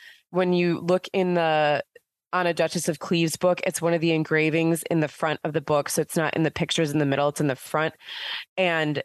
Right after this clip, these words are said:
it's a profile of her, but she's wearing a hat.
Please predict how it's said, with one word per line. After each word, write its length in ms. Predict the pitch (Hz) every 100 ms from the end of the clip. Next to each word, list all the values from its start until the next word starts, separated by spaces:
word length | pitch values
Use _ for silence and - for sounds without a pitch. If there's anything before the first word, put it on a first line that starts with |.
| -
it's 160 | 170
a 60 | 170
profile 760 | - 190 185 - 170 160 156 -
of 120 | 147 -
her, 400 | 160 143 139 143 _ _ _ _ _ _ -
but 120 | 202
she's 200 | 220 175
wearing 240 | 175 156
a 40 | 143
hat. 400 | 143 120 -